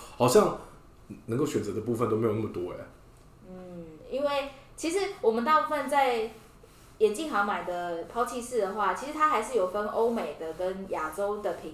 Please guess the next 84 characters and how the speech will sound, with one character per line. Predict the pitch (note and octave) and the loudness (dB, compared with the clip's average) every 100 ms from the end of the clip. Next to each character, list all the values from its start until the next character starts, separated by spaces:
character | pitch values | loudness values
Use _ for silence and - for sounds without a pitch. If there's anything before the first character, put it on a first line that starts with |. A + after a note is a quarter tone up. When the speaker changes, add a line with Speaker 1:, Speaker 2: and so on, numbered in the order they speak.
| - | -14
Speaker 2:
牌， | - - | -12 -6
大 | - C#4+ | 0 0
部 | C#4+ | 0
分 | D4+ | -2
欧 | C4 C#4+ | 0 0
美 | C#4 F3+ | 0 -2
的 | F3 | -4
他 | G3 | -4
们 | A#3+ | -4
做 | A3+ A#3 | 0 0
的 | F#3 | 0
研 | E3+ | -4
究 | G3 | -4
就 | G3+ | -6
是 | G3 | -6
欧 | - | -6
美 | F#3 F#3 D3+ - | -6 -8 -12 -12
的， | - | -4
亚 | F#3+ F#3 | -2 0
洲 | A#3+ | 0
做 | A#3+ A#3 | 2 2
的 | F#3+ | 0
研 | E3+ E3+ | -2 -4
究 | F#3+ | -6
就 | F#3 | -6
是 | F#3 | -8
亚 | F3 - | -12 -10
洲。 | D#3 - - - | -10 -10 -12 2
可 | - | 4
是 | F4 | 4
其 | E4+ | 2
实 | D4+ | 0
那 | D4+ D#4 | 0 4
会 | D4 | 4
关 | - C#4 D4+ | 6 6 4
乎 | C#4+ C#4 | 0 -2
到 | C#4 A3+ - - - - - - | 4 4 4 0 -12 -20 -20 -10
今 | - F#4 | -2 -2
天 | F#4+ F#4 | 0 -2
抛 | F4 D#4+ | 2 2
弃 | D#4+ C#4 | 2 -2
式 | C#4 C#4+ | -6 -4
它 | C4+ | -4
是 | C4 C4+ | -4 0
要 | C4 A#3+ | 2 2
大 | B3+ A#3 | 4 2
量 | A3+ G#3 | 2 0
生 | - F3+ | -2 -6
产 | F#3 - - | -6 -10 -10
的， | C#3+ - | -12 -8
所 | - | -2
以 | D#4+ D4 | -2 0
它 | C4+ | 2
就 | |
会 | C4+ C4 | 6 4
变 | B3+ C4 | 4 0
得 | G3 | 0
是 | A3 | -4
很 | A3+ E3+ | -6 -8
像 | A#3+ A3+ | -4 -4
是 | A3 G#3 | 0 0
我 | F#3 | 0
们 | F3 F3 | -4 -8
去 | F3+ A#3 A3 G3+ G3 - - - - - | -8 -2 0 0 -2 -6 -20 -20 -18 -6
批 | D4 | 0
发 | D4+ C#4+ | 4 6
商， | D4+ B3+ A#3+ - | 6 2 0 -2
厂 | F#3 G3 | -2 -2
买 | F#3 | -2
衣 | E3+ A#3 | -4 -6
服 | A#3 E3 | -8 -8
的 | E3+ | -8
感 | D#3 D3+ | -8 -12
觉 | D#3+ D#3 | -10 -8
一 | E3+ | -6
样， | F3 E3 | -6 -4
就 | G#3+ | -2
是 | A3+ G#3 | 0 2
你 | A3 G3+ | 2 4
OK | B3+ C4 A#3+ | 6 6 2
的 | G#3 | 0
你 | - | 0
带 | F3+ E3+ | -4 -4
走， | D#3 | -6